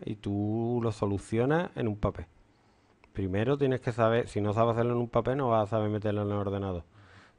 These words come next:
Todo el mundo dice, "No te puedes poner a programar hasta que no hayas hecho el algoritmo". Eso es así. O sea, hay gente que, "Vamos a hacer un programa que haga esto", y entra delante del ordenador a escribir código. Eso todo el mundo dice, cualquiera que tenga dos dedos de frente, dice, "No, eso no es así".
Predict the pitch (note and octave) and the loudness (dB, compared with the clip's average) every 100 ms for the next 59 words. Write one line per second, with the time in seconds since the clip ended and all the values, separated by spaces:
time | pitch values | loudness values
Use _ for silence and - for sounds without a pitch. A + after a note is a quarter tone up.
0 | _ A2 A#2 B2+ B2+ B2+ B2 A#2+ A#2+ A#2+ | _ 4 6 6 4 2 2 2 0 0
1 | A2+ G#2+ - - - - E3 D#3 - D#3 | -2 -2 -2 -2 -4 0 -2 -2 -2 -2
2 | D3+ D3+ D3 C#3+ D#3 F#3 - C3 B2 A2+ | 0 0 2 2 0 -2 -2 -2 0 2
3 | A2 A2 A#2 G#2+ G#2+ G#2+ F#2 E2+ D#2+ - | 2 0 2 2 2 0 0 -4 -8 -12
4 | - - _ G2 - A#2 G#2 F2+ F2+ - | -20 -20 _ -4 0 0 -2 -4 -6 -8
5 | _ _ _ _ _ _ _ - A2 G#2+ | _ _ _ _ _ _ _ -4 0 2
6 | A#2 G#2 F#2 F#2+ F#2+ F#2+ C#3+ F#3+ G3 F#3 | 2 0 0 0 0 2 6 6 6 4
7 | F#3 F#3 F3+ F3 E3 D3+ A2 G#2 A2 B2+ | 4 4 4 4 4 4 2 0 2 2
8 | B2+ A#2+ B2 B2 A#2 A#2+ C3+ - G#2+ G#2 | 2 2 2 4 2 0 -2 -2 -2 -2
9 | F#2 D#2 C#2+ D#2+ _ _ _ _ _ _ | -4 -4 -6 -12 _ _ _ _ _ _
10 | _ - - A2 - B2 C#3+ D3+ D#3 D#3 | _ -20 -10 -10 2 6 8 8 6 4
11 | D3+ D3 F3+ E3 F3+ C3 G#2 A2 A#2+ B2+ | 4 2 0 0 0 2 0 2 2 2
12 | C3 C3 C3 B2+ B2+ B2+ B2+ C3 D3 C#3+ | 2 0 2 2 4 4 2 2 -2 0
13 | F#2+ F#2 G2 F#2+ F#2 A2+ G#2 G2+ - | -2 -2 -2 -2 -2 0 0 -2 -4